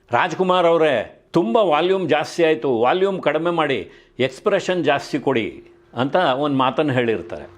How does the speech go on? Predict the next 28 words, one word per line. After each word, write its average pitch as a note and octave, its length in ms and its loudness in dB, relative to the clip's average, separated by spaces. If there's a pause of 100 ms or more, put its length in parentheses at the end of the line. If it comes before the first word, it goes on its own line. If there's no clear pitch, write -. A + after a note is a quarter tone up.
ನೋಡಿ, D#3 240 2
ಅದಾದ C3 460 2
ಮೇಲೆ D3+ 840 2
ಮತ್ತೆ B2 300 0
ಪುಟ್ಟಣ್ಣನವರ E3+ 680 0
ಚಿತ್ರಗಳಲ್ಲಿ D#3 640 0
ರಾಜ್ಕುಮಾರ್ D3 580 0
ಅವರು D3 200 2
ಅಭಿನಯಿಸ್ಲಿಲ್ಲ. C3+ 800 0 (240)
ಆದರೆ C3 460 0 (340)
ಸಿಪಾಯಿ F3+ 400 2
ರಾಮು F#3+ 280 0
ಚಿತ್ರದಲ್ಲಿ D#3 640 0
ಅಭಿನಯಿಸುವಾಗ B2 760 0 (340)
ವೈ A#2+ 220 2
ಆರ್ E3 140 2
ಸ್ವಾಮಿ D#3+ 360 0
ಅವರು C#3 240 0
ಹೇಳಿದ B2+ 280 0
ಒಂದು A#2+ 340 -2
ದೃಶ್ಯವನ್ನು B2+ 520 -2
ಅಭಿನಯಿಸಬೇಕಾದಾಗ A2+ 920 -2 (440)
ಪುಟ್ಟಣ್ಣ G3+ 400 0
ಕಣಗಾಲ್ E3 480 0
ಅವರು E3+ 200 2
ಸಾಕ್ಷಾತ್ಕಾರ E3+ 840 -2
ಸಂದರ್ಭದಲ್ಲಿ D3 760 0
ಹೇಳಿದ್ದನ್ನ D3 640 0